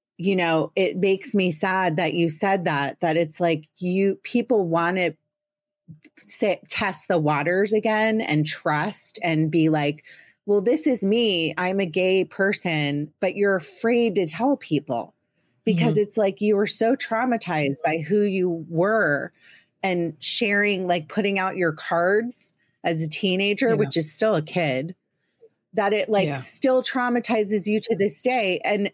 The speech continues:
Speaker 1: and it's like, well, taking your kid to
Speaker 2: For sure.
Speaker 1: preschool, that shouldn't even be something that you even should, like, think twice about. Like, you have two gay parents. That's awesome. You know, they're just like everyone
Speaker 2: <laughs>
Speaker 1: else's parents. They just happen to be the same sex.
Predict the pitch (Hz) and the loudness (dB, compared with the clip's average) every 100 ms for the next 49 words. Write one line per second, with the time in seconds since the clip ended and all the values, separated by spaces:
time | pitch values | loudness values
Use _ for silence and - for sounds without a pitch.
0 | - 214 233 - 233 214 - _ _ - | -2 -2 -2 0 0 0 -6 _ _ -4
1 | 240 - 302 302 262 226 - 254 240 - | -2 0 0 2 0 0 -2 -2 0 0
2 | 226 269 - 320 339 339 330 - 233 - | 2 0 0 0 2 0 -2 -2 -4 -2
3 | 294 247 240 262 254 262 269 - - 247 | -2 0 2 2 2 2 0 0 -4 -2
4 | 233 233 247 226 233 247 220 233 233 - | -2 0 0 -2 -2 0 0 0 -2 -2
5 | 233 214 214 - 226 202 269 285 302 - | 0 0 -2 -2 -4 -2 -2 0 -2 -2
6 | 156 135 196 190 _ _ _ _ 196 233 | 0 0 -2 -4 _ _ _ _ -2 -2
7 | - 302 302 247 277 - 320 180 143 - | 0 0 2 0 0 0 0 0 -4 -2
8 | 233 247 262 220 160 131 147 _ _ _ | -2 0 -2 -2 -4 -4 -10 _ _ _
9 | _ _ _ - 220 190 208 233 208 240 | _ _ _ -2 0 0 0 0 -2 -2
10 | - 233 233 233 262 233 220 269 180 165 | -2 0 0 2 2 2 2 0 -2 -2
11 | 196 185 208 - 277 240 240 269 285 247 | -2 -2 -2 -2 -2 0 -2 -2 0 0
12 | 269 254 262 - - _ 294 - 262 277 | 2 0 0 -4 -18 _ -4 0 2 2
13 | 359 175 151 - | 0 0 -6 -16